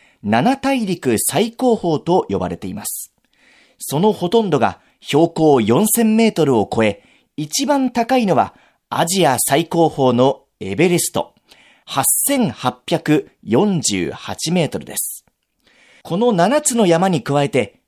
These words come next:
重複する二つを除いた五つの大陸の火山の最高峰を加えて、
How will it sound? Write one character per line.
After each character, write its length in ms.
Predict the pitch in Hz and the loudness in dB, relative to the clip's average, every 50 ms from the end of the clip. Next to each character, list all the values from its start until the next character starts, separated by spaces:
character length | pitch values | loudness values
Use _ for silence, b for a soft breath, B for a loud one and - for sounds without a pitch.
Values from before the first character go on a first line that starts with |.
| _ _ | _ _
重 220 | - - 165 202 214 | -2 0 0 0 0
複 220 | - - - 208 | -2 -4 -4 -4
す 120 | 196 208 | -2 -2
る 100 | 185 180 | -2 -2
二 200 | 160 - - 208 | -2 0 -2 -2
つ 160 | 208 - 208 208 | -2 0 0 0
を 100 | 185 170 | 0 0
除 260 | 151 139 131 156 151 | 0 0 2 0 0
い 60 | 135 | 0
た 320 | - 143 135 131 - - _ _ | 0 0 0 0 -2 -4 _ _
五 140 | - 127 247 - - - | -6 -6 -6 -6 -12 -14
つ 80 | - 277 | -6 -2
の 160 | 262 233 202 | -2 -2 -2
大 240 | - 175 160 165 160 | -2 -2 -4 -2 -2
陸 220 | 156 151 - 160 | -4 -4 -2 0
の 240 | 139 135 127 127 b b b b _ | 2 2 2 0 b b b b _
火 160 | - 233 262 | -2 -2 0
山 300 | - 294 277 247 214 185 | 2 2 2 2 0 0
の 100 | 156 131 | 0 -2
最 240 | - - 160 185 196 | 0 0 -2 -2 0
高 220 | - 214 208 196 | 2 2 2 2
峰 260 | - 190 160 135 120 | 2 2 4 4 4
を 80 | 110 101 | 4 2
加 240 | - - 117 123 127 | 0 -2 0 0 0
え 60 | 113 | 0
て、 280 | - 113 101 - b | 0 -2 -4 -4 b